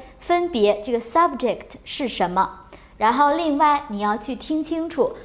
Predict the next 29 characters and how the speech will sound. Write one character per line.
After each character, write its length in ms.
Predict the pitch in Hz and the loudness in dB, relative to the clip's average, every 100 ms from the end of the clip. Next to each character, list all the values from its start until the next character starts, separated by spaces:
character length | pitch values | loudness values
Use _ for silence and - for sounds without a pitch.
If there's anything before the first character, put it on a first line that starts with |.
| - | -8
问 320 | 359 427 330 | 0 2 2
题 440 | 220 - 185 190 190 | -6 -8 -4 -4 -4
是 220 | - 311 | -8 -6
什 180 | 247 196 | -4 -2
么， 200 | 175 - - - - | -4 -4 -12 -20 -8
所 160 | - | 2
以 220 | 240 226 214 | 4 4 4
这 160 | 392 | 4
个 100 | 311 | 4
是 260 | 247 269 - - - | 2 2 -2 -2 0
两 440 | 214 226 180 175 | 2 4 2 -2
个 260 | 190 247 - | 2 2 4
我 100 | 202 | 0
们 180 | 196 196 | -2 2
都 240 | 302 349 | 4 4
需 260 | 349 330 302 | 2 0 2
要 400 | 294 233 - - | 4 2 -2 -12
注 240 | - 403 269 | 0 2 2
意 220 | 269 277 | 0 0
的 140 | 196 | 0
问 260 | 196 254 196 | 2 0 0
题。 380 | - 175 - - - - - - | -4 -6 -6 -12 -20 -20 -20 -20
好 220 | - 240 | -6 0
的， 160 | 240 330 - - - | 2 2 0 -12 -16
那 320 | - 330 254 - - | -2 0 0 -4 -6
关 320 | - 381 381 | 4 4 4
于 300 | 294 294 - | 2 0 -4
时 380 | - - 214 247 | -10 -8 -2 -2
间 320 | 254 370 381 | 2 4 4